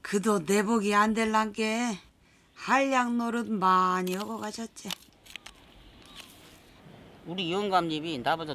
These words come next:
Speaker 2: 더 건영이다. 한번 쉬겠어. 일을 한번 쉬겠어. 자기는 이제 이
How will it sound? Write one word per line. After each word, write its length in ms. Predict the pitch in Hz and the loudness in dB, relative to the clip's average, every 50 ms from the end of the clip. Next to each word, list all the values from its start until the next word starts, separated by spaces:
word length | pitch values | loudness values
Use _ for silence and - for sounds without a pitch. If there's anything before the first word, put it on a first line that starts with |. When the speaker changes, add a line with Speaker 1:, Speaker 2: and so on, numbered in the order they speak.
| - | -10
Speaker 2:
더 120 | - 139 131 | -10 -14 -8
건영이다. 480 | - 147 139 139 131 123 117 107 - - - - - - - - - - - - - - - - - - - - - - - - - - - - - - - - - - - - - - - - - - - - - - - - - - - | -6 -6 -6 -4 -8 -8 -10 -12 -16 -18 -20 -20 -20 -20 -20 -20 -20 -20 -20 -20 -20 -20 -20 -20 -20 -20 -20 -20 -20 -20 -20 -20 -20 -20 -20 -20 -20 -20 -20 -20 -20 -20 -20 -20 -20 -20 -20 -20 -20 -20 -20 -20 -20 -20 -20 -20 -20 -18 -14
한번 320 | - - - - 214 214 - | -12 -12 -12 -6 -6 -6 -6
쉬겠어. 420 | - - - - 180 185 - - - - - - - - - - - - - - - - - - - - - - - - - - - - - - - - - - - - - - - - - - - - - - - - | -6 -12 -14 -14 -14 -16 -16 -18 -20 -20 -20 -20 -20 -20 -20 -20 -20 -20 -20 -20 -20 -20 -20 -20 -20 -20 -20 -20 -20 -20 -20 -18 -18 -18 -18 -20 -20 -20 -20 -20 -20 -20 -20 -20 -20 -20 -20 -20 -20 -20 -20 -20 -12 -4
일을 260 | 180 214 214 240 160 - - | -4 -2 -2 -2 -4 -4 -8
한번 200 | 208 226 214 170 | -8 -6 -6 -6
쉬겠어. 540 | - - - 214 - 240 214 - - 180 139 120 - - - - - - - - - - - - - - - - - - - - - - - - - - - - - - - - - - - - - - - - - - - - - - - - | -8 -8 -12 -10 -10 -10 -10 -8 -8 -10 -10 -10 -14 -16 -18 -18 -18 -18 -18 -18 -18 -18 -16 -16 -16 -16 -14 -14 -14 -14 -14 -16 -16 -16 -16 -16 -16 -16 -16 -16 -18 -18 -18 -18 -18 -18 -18 -18 -18 -18 -18 -18 -16 -16 -18 -18 -18 -18 -16 -16
자기는 560 | - - 165 196 226 226 220 196 175 160 156 | -10 -8 -8 -6 -4 -4 -4 -4 -4 -6 -6
이제 120 | - 156 | -8 -8
이 460 | 151 143 143 147 175 196 160 160 156 | -8 -8 -8 -8 -10 -8 -8 -8 -10